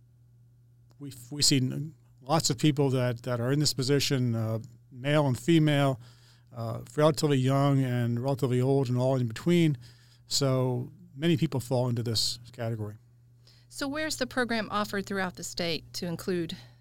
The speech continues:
Speaker 2: your institution at W V U Tech?
Speaker 1: So R B A is offered at all of the state-owned four-year institutions.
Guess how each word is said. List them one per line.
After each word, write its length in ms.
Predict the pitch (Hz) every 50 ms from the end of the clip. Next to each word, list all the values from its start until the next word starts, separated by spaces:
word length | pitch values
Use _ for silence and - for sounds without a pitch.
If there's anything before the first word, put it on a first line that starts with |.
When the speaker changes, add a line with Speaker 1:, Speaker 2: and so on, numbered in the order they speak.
| _ -
Speaker 2:
your 180 | 196 185 185 175
institution 640 | 170 175 - - 170 - - 175 165 - - 156
at 80 | 151 -
W 240 | - 160 160 156 156
V 60 | 165
U 160 | 151 156 156
Tech? 260 | - - 170 - - - - - - _ _
Speaker 1:
So 360 | - - - 156 147 139 143 -
R 180 | 131 160 196 220
B 160 | 185 190 175
A 60 | 175
is 260 | 175 170 151 139 123 143
offered 320 | 151 151 - - 143 123
at 140 | 127 127 -
all 460 | - 147 160 170 175 175 180 175 165
of 160 | 151 139 123 -
the 100 | 135 117
state-owned 920 | - - - - 160 165 175 165 147 147 143 143 147 147 147 143 127 120 - - - _ - _ -
four-year 640 | 151 156 165 160 156 143 139 139 139 135 127 123 117 - - - -
institutions. 800 | 143 123 - - 123 - 127 120 110 - - - - - - -